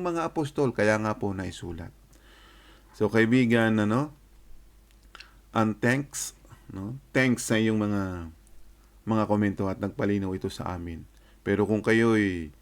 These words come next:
hindi nyo matanggap ang tamang aral ni Kristo, iyan ang inyong ikapapahamak. Huwag mo kaming pararatangan na mali ang aming inaaral, sapagkat yung aming inaaral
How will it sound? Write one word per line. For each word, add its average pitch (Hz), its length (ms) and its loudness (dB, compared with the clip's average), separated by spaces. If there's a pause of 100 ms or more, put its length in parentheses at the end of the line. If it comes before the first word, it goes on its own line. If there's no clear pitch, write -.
(120)
hindi 110 240 2 (100)
nyo 147 160 2
matanggap 131 460 -2
ang 101 180 -4
tamang 107 400 0
aral 120 240 4
ni 110 80 0
Kristo, 98 560 -4 (640)
iyan 113 400 0
ang 107 160 0
inyong 101 240 0
ikapapahamak. 90 800 -6 (640)
Huwag 98 240 0
mo 107 160 2
kaming 110 240 2
pararatangan 107 640 0
na 98 80 -2
mali 98 240 2
ang 107 240 0
aming 104 320 0
inaaral, 110 560 0
sapagkat 95 480 -6
yung 95 160 -2
aming 113 400 2
inaaral 107 800 0